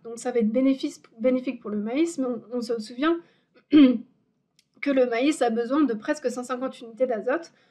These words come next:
Donc on, si on veut un maïs, euh, que l'on va vendre en grain pour le bétail pour être rentable, donc là on va peut-être avoir besoin,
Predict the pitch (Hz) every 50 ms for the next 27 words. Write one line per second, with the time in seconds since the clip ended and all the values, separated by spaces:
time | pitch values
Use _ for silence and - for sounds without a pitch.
0 | _ _ _ - 269 262 - - 247 240 - - - - - 302 269 262 247 254
1 | 269 254 247 233 214 220 240 254 254 269 - - 247 233 220 214 214 - 247 240
2 | 233 233 220 226 220 226 262 277 262 247 233 233 220 214 233 240 254 254 - -
3 | 233 226 220 214 220 240 214 - 277 285 277 262 254 - - - 247 226 214 214
4 | - 226 220 214 220 196 214 - 294 302 320 311 294 311 - _ _ _ _ _
5 | _ _ _ _ _ _ _ - 262 254 233 214 269 302 311 294 254 247 247 226
6 | 214 - 254 240 214 294 285 - 285 254 247 247 240 220 214 254 254 247 247 254
7 | 269 285 311 311 -